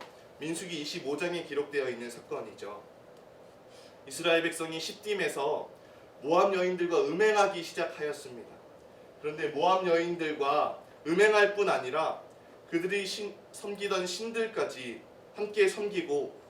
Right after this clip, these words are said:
우상 숭배에 빠지게 되었습니다. 그런 이들에게 하나님은 연병을 내리시고 이로 인해서 이만 사천 명이 죽게 되었습니다.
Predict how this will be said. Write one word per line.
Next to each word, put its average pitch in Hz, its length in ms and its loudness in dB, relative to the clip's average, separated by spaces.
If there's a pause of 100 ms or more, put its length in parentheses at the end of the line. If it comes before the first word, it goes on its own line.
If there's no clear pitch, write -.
우상 202 320 0
숭배에 190 480 -4
빠지게 165 420 -6
되었습니다. 107 640 -12 (760)
그런 175 200 2
이들에게 180 380 4
하나님은 180 600 -2
연병을 190 440 2
내리시고 151 800 -2 (200)
이로 170 220 6
인해서 175 340 0
이만 202 360 2
사천 202 440 -4
명이 170 300 -4
죽게 127 400 -8
되었습니다. 107 500 -10